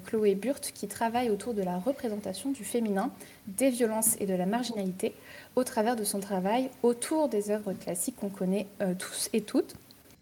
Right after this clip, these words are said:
Euh, elle parle aussi de prévention avec, euh, il y avait, pardon, de la prévention avec le planning familial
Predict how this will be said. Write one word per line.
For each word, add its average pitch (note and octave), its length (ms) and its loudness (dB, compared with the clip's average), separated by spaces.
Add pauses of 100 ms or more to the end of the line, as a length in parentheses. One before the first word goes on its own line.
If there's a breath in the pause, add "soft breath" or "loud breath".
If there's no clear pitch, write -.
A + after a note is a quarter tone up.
(360 soft breath)
Euh, F#3 560 4
elle G#3 160 6
parle G#3+ 240 6
aussi G#3+ 220 2
de G3+ 100 2
prévention C4 840 2
avec, G3 440 2
euh, G#3+ 80 8
il G#3 100 4
y G3+ 80 6
avait, G#3+ 260 6
pardon, G3+ 340 2
de F#3+ 100 2
la F#3 140 4
prévention B3+ 500 0
avec A3 160 -2
le F#3 80 -2
planning G#3 300 0
familial A3 640 2